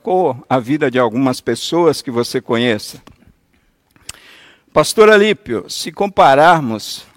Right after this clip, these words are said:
a época em que estamos vivendo com a igreja de vinte e trinta anos atrás,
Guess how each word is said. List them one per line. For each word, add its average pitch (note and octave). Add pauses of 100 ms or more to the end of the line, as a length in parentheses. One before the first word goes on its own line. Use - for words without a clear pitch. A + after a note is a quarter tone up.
a A2+
época B2
em A2+
que C3+
estamos B2+
vivendo A2 (640)
com D#3+
a D#3
igreja C#3+
de B2
vinte D3+
e A#2+
trinta C#3+
anos A2+ (280)
atrás, B2